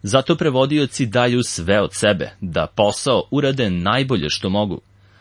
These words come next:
da poštuju pravopis i gramatiku, kao i stil i oblik traženog dokumenta. Urađen prevod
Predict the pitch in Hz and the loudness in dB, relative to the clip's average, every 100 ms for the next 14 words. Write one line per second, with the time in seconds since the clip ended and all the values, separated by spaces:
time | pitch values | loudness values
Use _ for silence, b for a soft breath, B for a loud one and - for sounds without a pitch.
0 | b 101 95 90 - 92 - 120 76 - | b 0 2 2 2 -2 -2 -4 -4 0
1 | 120 127 117 104 - - 143 139 131 87 | 2 2 0 -4 -4 -6 -2 0 0 0
2 | - 110 80 - b b b - 139 135 | -2 -4 -6 -8 b b b -2 2 2
3 | 95 - - 156 117 85 _ 147 147 - | 0 -4 -2 0 0 -4 _ 0 0 2
4 | 135 139 135 - 139 85 98 92 90 101 | 2 2 -2 -2 0 0 0 -2 -2 -2
5 | 98 110 101 101 - - _ _ _ b | -2 0 0 -2 -6 -10 _ _ _ b
6 | b b _ 117 117 110 101 71 76 101 | b b _ 2 2 2 0 -4 0 2
7 | 107 107 | 2 0